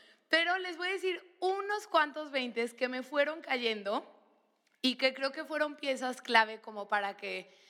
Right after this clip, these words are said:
cada vez más, eh, tuviera una cosmovisión que me permitiera estar en paz y estar bien, ¿no? Entonces, el primer veinte que me cayó,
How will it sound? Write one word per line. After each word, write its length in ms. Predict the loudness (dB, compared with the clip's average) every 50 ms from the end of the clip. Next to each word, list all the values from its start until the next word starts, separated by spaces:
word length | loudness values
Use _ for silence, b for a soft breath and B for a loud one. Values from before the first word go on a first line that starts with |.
| B B B B
cada 320 | 10 10 12 10 10 2 -6
vez 200 | -8 -8 -10 -8
más, 300 | -6 -4 -4 -4 -6 -8 -14 -20 _ _
eh, 300 | -4 -4 -2 -2 -4 -2 -2
tuviera 440 | -2 2 4 4 4 6 4 4
una 540 | 2 0 -4 -2 0 2 2 4 2 0 -2 -2
cosmovisión 720 | -2 -2 0 0 0 -2 -4 -2 -2 -4 -2 -2 -2 -2 -2
que 80 | -2
me 140 | -2 -2 -2
permitiera 680 | -2 -2 -4 -4 -4 -6 -4 -2 0 2 2 2 2 0
estar 420 | -4 -8 -12 -6 0 2 2 2 2
en 160 | -2 -4 -2
paz 280 | 0 0 0 -2 -8 -12 -6
y 120 | -4 -4
estar 300 | -4 -4 -2 -2 -2 -2
bien, 260 | -2 -6 -8 -8 -6 -4
¿no? 200 | -4 -4 -4 -4 B B B B B B B B B
Entonces, 640 | 2 2 2 2 0 0 0 -2 -4 -6 -6 -6 -12 B B B B
el 160 | B -2 -2 0
primer 400 | 0 -2 -2 -2 -2 -2 -2 -2
veinte 320 | -4 -4 -6 -6 -8 -6
que 140 | -4 -2 -2
me 160 | -2 0 2
cayó, 480 | 2 2 2 2 0 -4 -4 -6 -8